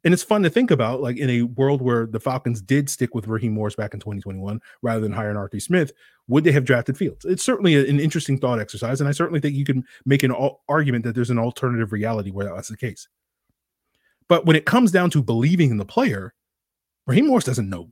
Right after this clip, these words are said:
Justin Fields. Why would he believe in the player? He does know Kirk Cousins 'cause he was part of that Washington staff with Kyle Shanahan and Sean McVay for the first three years of Kirk Cousins' career. Now, Kirk Cousins was a backup to R G three then, but Raheem Morris was in the building with Kirk Cousins.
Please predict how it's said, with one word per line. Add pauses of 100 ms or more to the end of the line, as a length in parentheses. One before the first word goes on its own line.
(120)
Justin
Fields.
Why
would
he
believe
in
the
player?
He
does
know (360)
Kirk
Cousins
'cause
he
was
part
of
that
Washington
staff (280)
with
Kyle
Shanahan
and
Sean
McVay (180)
for
the
first
three
years (280)
of
Kirk
Cousins'
career. (460)
Now,
Kirk
Cousins
was
a
backup
to
R
G
three
then,
but (460)
Raheem
Morris
was
in
the
building
with
Kirk
Cousins.